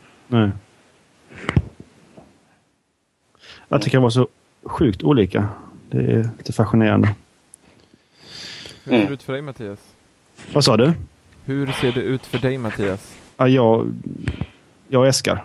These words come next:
Speaker 1: Ehm, direkt från, jag vet inte, det är väl egentligen ungefär som dig, fast, eh, allt sker lokalt.
Speaker 2: Mm.
Speaker 1: Ehm, och så, jag menar, jag kan ju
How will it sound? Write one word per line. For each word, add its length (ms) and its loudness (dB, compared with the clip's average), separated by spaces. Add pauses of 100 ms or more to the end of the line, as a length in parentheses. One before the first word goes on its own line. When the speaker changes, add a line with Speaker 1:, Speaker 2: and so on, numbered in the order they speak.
(880)
Speaker 1:
Ehm, 840 -2 (1160)
direkt 280 2
från, 300 2 (1300)
jag 80 0
vet 160 2
inte, 140 -2
det 60 0
är 20 0
väl 300 0
egentligen 460 -4
ungefär 280 -2
som 180 -2
dig, 200 0
fast, 380 -6
eh, 280 0 (440)
allt 200 0
sker 320 0 (360)
lokalt. 520 0 (1000)
Speaker 2:
Mm. 260 -18 (440)
Speaker 1:
Ehm, 640 -2 (1600)
och 80 0
så, 120 4
jag 140 2
menar, 140 2
jag 220 2
kan 100 2
ju 100 2